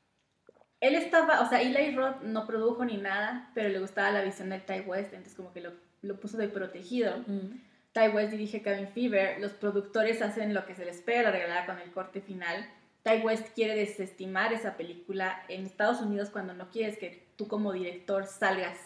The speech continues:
Speaker 1: que fuiste tú el director, usan un apodo que es Alan Smithy.
Speaker 2: ¿Por?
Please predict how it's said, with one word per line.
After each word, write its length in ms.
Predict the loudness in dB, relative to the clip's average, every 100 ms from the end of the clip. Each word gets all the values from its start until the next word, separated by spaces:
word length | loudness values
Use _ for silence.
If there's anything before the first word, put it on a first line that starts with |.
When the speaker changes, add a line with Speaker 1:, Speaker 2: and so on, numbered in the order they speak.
| -14
Speaker 1:
que 80 | -8
fuiste 260 | -6 -4 -4
tú 160 | -4
el 80 | 0
director, 520 | -2 -2 -4 -6 -4 -6
usan 300 | -4 -4 -4
un 100 | -6
apodo 340 | -4 -6 -8
que 60 | -12
es 60 | -8
Alan 300 | -4 -4 -4
Smithy. 580 | -6 -6 -6 -6 -12 -14 _ _ -20 -4
Speaker 2:
¿Por? 380 | 6 10 10 10